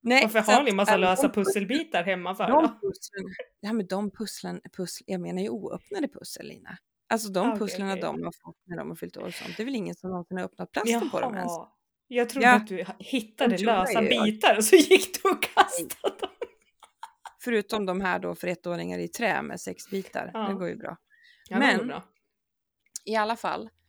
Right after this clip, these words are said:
Speaker 1: så slutar det här med
Speaker 2: Mm.
Speaker 1: att jag står på fredagen på Akademibokhandeln och köper ett pussel.
Speaker 2: Nej, vad var det för
Speaker 1: Jo.
Speaker 2: pussel?
Speaker 1: Ja, det var en stor jävla bild med tusen bitar. Och vet
Speaker 2: Var
Speaker 1: du
Speaker 2: det
Speaker 1: vad?
Speaker 2: regnskog och pandor och grejer?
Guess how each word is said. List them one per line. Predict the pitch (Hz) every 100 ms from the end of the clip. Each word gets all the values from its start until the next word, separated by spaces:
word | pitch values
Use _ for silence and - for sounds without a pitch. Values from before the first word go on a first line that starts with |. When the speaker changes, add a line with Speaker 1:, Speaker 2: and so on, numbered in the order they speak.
| _
Speaker 1:
så | - 262
slutar | 254 254 214 277
det |
här | 226 175
med | 190
Speaker 2:
Mm. | 185
Speaker 1:
att | 180
jag | -
står | - 233 -
på | - -
fredagen | 202 190 - 185
på | 359
Akademibokhandeln | - 285 247 208 175 170 214 214 214
och | 302
köper | - - - 220
ett | 208 - -
pussel. | 453 - - -
Speaker 2:
Nej, | 190 190 262 285 254 208 _ _
vad | 202
var | 226
det | 285
för | 202
Speaker 1:
Jo. | 185
Speaker 2:
pussel? | 214 294 214 - _ _ _ _ _ _ _ _ _ _
Speaker 1:
Ja, | - -
det | - 185
var | 196 - - - _ _ _ _
en | 220
stor | 190 185 180
jävla | 196 190 190
bild | - 202 - _ - - - _
med | 247
tusen | - 220 180 208
bitar. | 202 - - - - _ _ _ _ _
Och | 226 233
vet | 269
Speaker 2:
Var | 196
Speaker 1:
du |
Speaker 2:
det | -
Speaker 1:
vad? | 180
Speaker 2:
regnskog | 190 - 254 180
och | 175
pandor | 202 190 226
och | 165
grejer? | 117 90 196